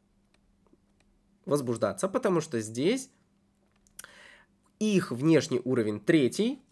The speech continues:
либо в случае йода пятый, а у третьего уровня или пятого уровня у них сто процентов есть D под уровень с вакантными орбиталями, ну то есть со свободными местами. То есть у фтора нет свободного места,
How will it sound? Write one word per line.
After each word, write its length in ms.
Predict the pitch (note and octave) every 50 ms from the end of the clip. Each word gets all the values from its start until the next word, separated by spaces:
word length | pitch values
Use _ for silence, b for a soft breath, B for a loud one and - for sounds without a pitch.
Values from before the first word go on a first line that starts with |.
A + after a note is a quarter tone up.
| _ -
либо 300 | D3+ F#3+ F#3+ D3 C3+ B2+
в 60 | -
случае 400 | - C#3+ C#3 C3 C3 - B2 A2+
йода 300 | G#2+ A#2+ A#2 A2 A2+ G#2+
пятый, 580 | - - D3 A#2+ G#2 G2+ - - A#3+ C#4+ - B B B B B
а 140 | B - D3
у 100 | D#3+ E3
третьего 520 | D#3 D#3+ F#3 F#3+ G3 E3+ - - C3 A2+
уровня 440 | A2+ - - C3 B2+ B2 G#2 A2 G#2+
или 320 | - - - D3+ D3 B2+ A#2+
пятого 520 | - - B2 A2+ G#2+ G#2+ - C3 C#3 D#3
уровня 420 | - - G3+ A3 A#3 G#3+ G#3+ G#3
у 100 | - -
них 180 | E3+ F3 D#3+ -
сто 400 | - - - - - - E3+ C#3+
процентов 580 | - - A#2+ A2+ - - A#2+ B2+ E3+ F#3 A#3 A3+ - - -
есть 440 | A#2 A2 A2+ A#2+ B2+ D3+ D3+ - - _
D 300 | - B2 B2 C3 B2 B2
под 240 | A#2+ - D3+ B2+ A#2+
уровень 400 | A2+ G#2+ A2+ A2 G#2+ B2+ D#3 D#3+ - -
с 160 | - - -
вакантными 800 | A#2+ C3 B2+ B2 - A#2 G#2 G#2+ G#2+ - B2 B2 A#2+ A#2+ A#2 - -
орбиталями, 600 | - D3+ C#3+ A#2+ A#2+ A2+ - G#2+ G2 G2+ G#2 G#2 A2+
ну 120 | D3+ G3
то 120 | G3 D#3+ C#3
есть 100 | - -
со 80 | A#2+
свободными 540 | - - A#2+ A#2 A#2 C#3+ D3+ C3+ C3+ C3 B2+
местами. 480 | A#2+ A#2+ A#2 - - A2 G#2 G2+ - - B B B B B
То 60 | -
есть 120 | F#3 F3+
у 60 | F#3+ F#3
фтора 240 | F#3 G3 F#3+ F3+
нет 220 | F3+ F#3 G3+ G3+ G3
свободного 480 | D3+ C#3 B2+ B2 A#2 G#2+ G2+ F#2+ F2+
места, 340 | E2 D#2 D2+ - - - -